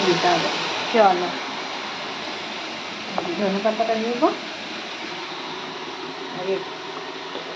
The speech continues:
যে দেখো, একদম সাদা সাদা করে চিকেন করেছি, কারণ শুকনো লঙ্কা দিইনি, কাঁচা লঙ্কাই দিয়েছি। এই যে, এইটাই বাকি ছিল দেওয়া,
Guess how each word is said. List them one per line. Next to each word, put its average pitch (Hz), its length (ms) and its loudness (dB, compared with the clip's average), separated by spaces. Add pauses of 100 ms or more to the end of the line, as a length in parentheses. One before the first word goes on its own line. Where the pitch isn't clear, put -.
(1400)
যে 285 100 6 (1160)
দেখো, 240 200 8
একদম 285 320 10
সাদা 247 180 10
সাদা 285 200 10
করে 285 200 8
চিকেন 269 260 10
করেছি, 277 280 10
কারণ 285 220 8 (460)
শুকনো 262 260 10
লঙ্কা 277 260 8
দিইনি, 254 300 10
কাঁচা 269 260 8
লঙ্কাই 262 320 8
দিয়েছি। 196 340 6 (1900)
এই 226 100 4
যে, 330 80 2 (600)
এইটাই 247 280 10
বাকি 214 260 8
ছিল 226 260 6
দেওয়া, 220 240 10